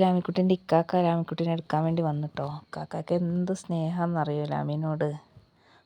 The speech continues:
ഭയങ്കര കെയറാണ്. കരയിക്കുകയില്ല, വികൃതി കാണിക്കുകയില്ല, അങ്ങനെ എടുത്തു കൊണ്ട് നടക്കും.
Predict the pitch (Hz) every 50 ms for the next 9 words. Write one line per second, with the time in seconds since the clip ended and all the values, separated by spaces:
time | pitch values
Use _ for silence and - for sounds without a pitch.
0 | _ _ 180 170 170 175 180 190 214 220 226 233 233 262 254 247 233 - - 185
1 | 170 156 151 156 165 160 147 147 151 - - 151 151 147 147 151 160 - _ -
2 | 180 180 170 160 165 156 151 156 151 156 151 151 - - 151 156 170 180 170 170
3 | 165 165 160 - - 156 156 151 156 156 156 160 165 175 180 190 196 208 214 208
4 | 196 175 165 165 - _ - 160 156 147 165 160 160 160 151 160 - _ - -